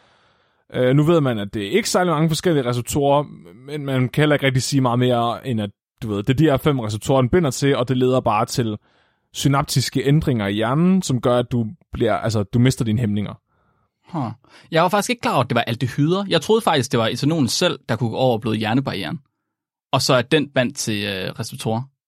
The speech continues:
Speaker 1: Metabolismen af alkohol til acetylaldehyd resulterer i den biologiske proces.
Speaker 2: Og så bliver man fuld?
Speaker 1: Ja.
Speaker 2: Der har man bare set, det var jeg sgu ikke klar over. Så, okay.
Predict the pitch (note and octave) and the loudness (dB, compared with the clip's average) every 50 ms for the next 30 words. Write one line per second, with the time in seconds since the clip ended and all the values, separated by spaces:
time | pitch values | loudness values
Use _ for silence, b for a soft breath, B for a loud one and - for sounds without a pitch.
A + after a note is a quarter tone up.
0 | _ _ _ _ _ _ _ _ _ _ _ _ _ C3+ C3+ B2 D#3 C#3 C3+ D#3 | _ _ _ _ _ _ _ _ _ _ _ _ _ -2 -2 0 0 0 2 2
1 | E3 G3+ F#3 - F3+ D#3 D3+ C3+ C3+ C#3+ D#3+ E3+ D#3+ C#3 A#2 A2 A2+ A2 - - | 2 2 2 2 0 0 2 2 2 2 2 2 2 4 2 2 0 -2 -4 -4
2 | C3+ G#2+ - B2 A#2+ - - - - D#3+ C3+ A2+ G#2+ G#2+ G2+ G#2 F#2+ - - - | -4 -2 0 0 -2 -2 -2 -2 0 0 0 0 -2 -4 -6 -8 -10 -10 -14 -20
3 | _ _ _ _ _ _ _ _ _ _ _ _ _ _ A#2+ A2+ - - - C#3 | _ _ _ _ _ _ _ _ _ _ _ _ _ _ -8 -8 -6 -2 0 0
4 | B2 G#2+ G2+ G#2 G#2 A2 G#2 G#2 G#2 - - - - - - - - - - - | 2 2 0 -2 -4 -6 -6 -6 -8 -10 -12 -16 -18 -18 -18 -16 -16 -16 -18 -20
5 | - - _ _ _ _ _ _ _ _ _ _ - C#3+ D3 D#3+ C#3 D3 A#2+ A2 | -20 -20 _ _ _ _ _ _ _ _ _ _ -2 0 2 2 2 2 2 2
6 | G#2 - C3+ C3 - - _ _ _ _ _ _ - - - - _ _ _ _ | 2 0 -2 -2 -4 -8 _ _ _ _ _ _ -14 -14 -14 -14 _ _ _ _
7 | _ _ _ _ _ _ - C#3+ D#3+ D#3+ E3+ E3+ - G#3+ G3 C#3+ C#3 C#3+ C#3 B2+ | _ _ _ _ _ _ -4 -2 -2 -2 -2 -2 -2 -2 -2 0 0 2 2 0
8 | - E3+ D#3 - - E3 C3+ A2+ A2 B2+ - D3 D3 C#3+ C3 - - _ _ _ | 0 -4 -6 -6 -6 -4 -4 -4 -6 -4 0 2 2 2 2 0 -4 _ _ _
9 | _ _ _ _ _ _ _ _ - F3 - G3+ G3+ | _ _ _ _ _ _ _ _ -8 -4 -4 -4 -6